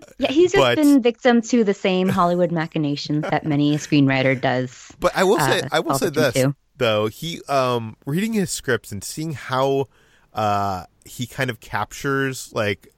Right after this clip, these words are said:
Speaker 2: very intricate emotions and people and, uh,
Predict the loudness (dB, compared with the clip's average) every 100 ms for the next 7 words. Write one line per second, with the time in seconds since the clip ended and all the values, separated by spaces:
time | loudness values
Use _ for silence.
0 | -20 -10 -4 -2 -2 -4 -6 -6 -8 -14
1 | _ _ _ -14 -12 -12 -6 -6 -6 -10
2 | -4 -4 -4 -4 -4 -6 -10 -14 -14 -12
3 | -10 -2 0 2 0 -4 -14 -20 -12 -6
4 | -4 -4 -8 -12 -10 -8 -8 -10 -14